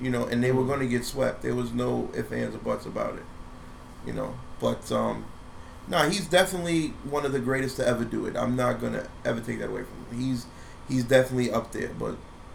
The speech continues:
Speaker 1: is he the greatest ever to me? Nah.
Speaker 2: What do you feel about him with this whole, ever since game one, he's been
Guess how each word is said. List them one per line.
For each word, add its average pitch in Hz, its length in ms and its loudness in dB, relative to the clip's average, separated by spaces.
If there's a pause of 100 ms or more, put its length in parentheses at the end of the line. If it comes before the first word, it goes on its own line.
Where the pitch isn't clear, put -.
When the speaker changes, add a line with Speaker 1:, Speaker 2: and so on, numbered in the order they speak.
(580)
Speaker 1:
is 123 140 -4
he 123 80 0
the 127 100 4
greatest 127 360 2
ever 135 220 2
to 135 140 -10
me? 180 180 -4 (220)
Nah. - 60 -10 (1160)
Speaker 2:
What 131 140 0
do 139 40 0
you 135 120 -2
feel 117 260 -2
about 110 320 -2
him 107 220 -8
with 101 200 -10
this 101 520 -8 (180)
whole, 98 440 -6 (920)
ever 110 220 -4
since 107 260 -8
game 101 340 -8
one, 95 240 -8 (180)
he's 92 120 -10
been 95 160 -12